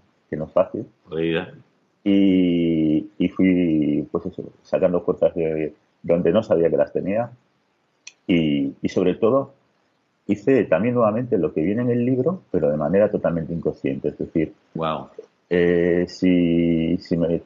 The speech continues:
Speaker 1: si me tengo que volver loco, pues que me vuelva loco viviendo, ¿no?
Speaker 2: Guau.
Speaker 1: Experimentando cosas, haciendo cosas, ¿no?
Speaker 2: Qué bueno. Intuitivamente viste que, que ahí
Speaker 1: Sí.
Speaker 2: estaba
Speaker 1: Sí,
Speaker 2: lo
Speaker 1: intuitivamente,
Speaker 2: correcto.
Speaker 1: claro. Yo veía todo el rato que era como un diálogo entre dos,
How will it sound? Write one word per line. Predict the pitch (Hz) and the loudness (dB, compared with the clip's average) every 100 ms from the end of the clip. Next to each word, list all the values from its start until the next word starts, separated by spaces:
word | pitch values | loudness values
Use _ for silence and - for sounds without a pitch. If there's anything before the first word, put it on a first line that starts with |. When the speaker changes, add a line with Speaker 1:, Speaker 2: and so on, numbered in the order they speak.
| _ | _
Speaker 1:
si | - 87 | -6 -2
me | 87 | 2
tengo | 123 | 2
que | 123 | 4
volver | 107 95 98 | 4 4 2
loco, | 113 123 | 0 0
pues | - - | -4 -6
que | - | -6
me | 76 | -2
vuelva | 82 98 95 | 0 2 2
loco | 98 - 101 82 | 2 2 2 2
viviendo, | 73 69 69 64 64 | 0 0 0 -2 -8
¿no? | 80 - _ _ - | -12 -18 _ _ -8
Speaker 2:
Guau. | 82 73 | -6 -2
Speaker 1:
Experimentando | 90 101 98 104 82 | -2 2 2 2 -2
cosas, | - 76 - | -8 -14 -16
haciendo | 85 92 73 | -8 -8 -8
cosas, | 64 - - | -12 -20 -20
¿no? | - _ _ | -20 _ _
Speaker 2:
Qué | - | -6
bueno. | 90 82 80 | -2 -2 -2
Intuitivamente | 85 82 95 - 104 107 110 113 117 | -4 -2 -4 0 2 2 0 -2 -2
viste | 117 92 - 110 - | -4 -4 -4 -4 -2
que, | 85 80 - - _ _ _ _ | -2 -2 -6 -14 _ _ _ _
que | - | -6
ahí | 78 82 | -2 0
Speaker 1:
Sí. | |
Speaker 2:
estaba | 101 85 82 69 67 62 _ _ _ _ | -2 -2 -4 -4 -4 -10 _ _ _ _
Speaker 1:
Sí, | _ 135 113 | _ -2 -2
Speaker 2:
lo | 104 | -2
Speaker 1:
intuitivamente, | 117 104 95 92 95 151 | 0 2 2 2 -2 -4
Speaker 2:
correcto. | 67 - _ | -4 -12 _
Speaker 1:
claro. | - 110 82 - _ _ _ _ _ | 0 0 0 -6 _ _ _ _ _
Yo | 113 135 | 0 4
veía | 135 131 | 4 2
todo | 135 | 0
el | 127 | 2
rato | 135 117 | 2 2
que | 113 | 2
era | 110 | 2
como | 101 101 | 0 -4
un | 104 104 | -4 0
diálogo | 107 110 113 87 | 2 2 2 0
entre | 82 80 82 | -2 -4 -2
dos, | 92 | -2